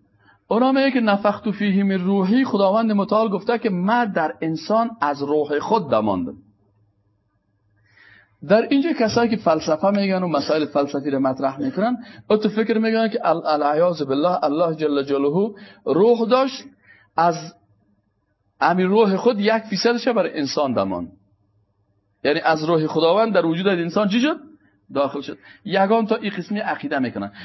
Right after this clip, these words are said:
شاگردش پرسان میکنه که «خب، اون روز یک کس هم تو آمده، برش کدام تا گفته، همین قسم کدام کسی برش تشریح کرده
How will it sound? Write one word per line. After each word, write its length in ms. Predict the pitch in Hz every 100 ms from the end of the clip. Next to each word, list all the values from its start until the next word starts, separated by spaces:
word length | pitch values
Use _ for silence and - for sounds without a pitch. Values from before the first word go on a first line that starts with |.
| -
شاگردش 540 | - 190 220 214 202
پرسان 320 | 185 214 214
میکنه 280 | 208 202 180
که 80 | 165
«خب، 320 | - 220 - - _ _ _ _ _ -
اون 80 | 175
روز 120 | 175
یک 100 | 175
کس 180 | 190 185
هم 120 | 180
تو 80 | 165
آمده، 340 | 147 175 220 - - _
برش 280 | 143 151 -
کدام 240 | - 160 147
تا 140 | 151
گفته، 340 | 147 - 190 -
همین 180 | - 165
قسم 180 | - 160
کدام 220 | 143 139
کسی 200 | 147 170
برش 140 | 147 131
تشریح 340 | 131 127 196
کرده 340 | 202 190 214